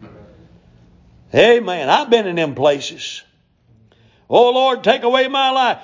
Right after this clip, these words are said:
Now, he really didn't mean that. Elijah didn't mean that. If he had, all he'd had done went down there and knocked on Jezebel's door.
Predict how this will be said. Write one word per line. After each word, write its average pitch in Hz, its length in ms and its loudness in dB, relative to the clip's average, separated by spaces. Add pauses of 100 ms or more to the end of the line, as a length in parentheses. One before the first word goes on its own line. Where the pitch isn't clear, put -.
(140)
Now, 160 140 -2
he 277 160 -4
really 320 280 -2
didn't 262 240 0
mean 320 300 -2
that. 254 400 -2
Elijah 302 400 -4
didn't 302 220 -4
mean 285 240 -4
that. 370 440 0 (2500)
If - 80 -20
he 147 100 -8
had, 202 180 -4
all 180 160 0
he'd 165 140 -8
had 170 220 -4
done 185 260 -4
went 147 180 -10
down 147 200 -8
there 147 100 -8
and 147 80 -12
knocked 147 260 -6
on 135 140 -10
Jezebel's 135 600 -4
door. 147 380 -6